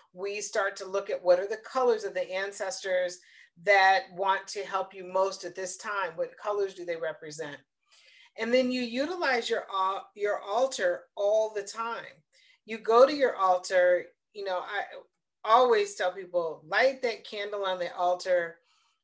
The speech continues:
If you can, at least once a day, but at, definitely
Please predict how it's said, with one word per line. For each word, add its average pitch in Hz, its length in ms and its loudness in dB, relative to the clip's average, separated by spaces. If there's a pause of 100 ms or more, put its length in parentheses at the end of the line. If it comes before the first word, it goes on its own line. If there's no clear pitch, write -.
(120)
If 196 160 -2
you 202 100 -14
can, 277 320 0
at 233 100 0
least 214 240 -10
once 214 200 -6
a 202 80 -14
day, 202 380 2
but 180 160 8 (400)
at, 185 300 -8
definitely 185 1000 2